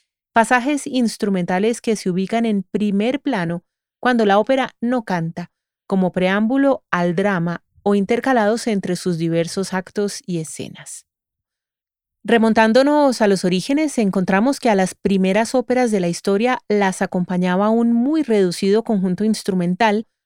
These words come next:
cuyo papel era secundario respecto al canto de los solistas y el coro,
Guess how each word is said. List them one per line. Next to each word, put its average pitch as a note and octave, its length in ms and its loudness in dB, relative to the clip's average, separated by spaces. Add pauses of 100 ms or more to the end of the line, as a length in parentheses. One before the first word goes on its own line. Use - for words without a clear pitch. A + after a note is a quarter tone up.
cuyo B3 240 2
papel B3+ 340 2
era D4+ 220 4
secundario G3+ 960 0
respecto F#3 600 -4
al E3 100 0
canto F3 320 -2
de G3+ 80 2
los F3 140 -2
solistas D#3 520 -4
y F3 40 0
el E3 120 -4
coro, G3 360 0